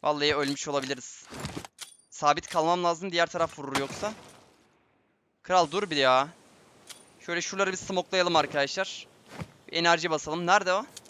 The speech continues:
Gördüm. Şurada bir yerde. Neredesin lan? Yine kaybettim çocuğu. Orada bir yerde gördüm ve kaybettim arkadaşlar. Şu enerjimi bir basayım önce. Hemen bir enerji daha. O adam da safe'te değil galiba.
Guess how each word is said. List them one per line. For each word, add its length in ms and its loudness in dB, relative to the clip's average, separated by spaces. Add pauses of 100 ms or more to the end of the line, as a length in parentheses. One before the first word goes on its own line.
(160)
Gördüm. 320 -2 (760)
Şurada 420 -6
bir 60 0
yerde. 280 4 (1300)
Neredesin 400 0
lan? 180 -2 (680)
Yine 160 2
kaybettim 500 0
çocuğu. 300 -10 (800)
Orada 260 4
bir 40 2
yerde 200 8
gördüm 440 4
ve 80 4
kaybettim 500 4
arkadaşlar. 680 -2 (340)
Şu 120 -16
enerjimi 440 2
bir 80 -4
basayım 360 -2
önce. 320 0 (1000)
Hemen 240 0
bir 80 0
enerji 320 2
daha. 160 0 (720)
O 80 4
adam 200 6
da 80 4
safe'te 380 -4
değil 160 0
galiba. 360 2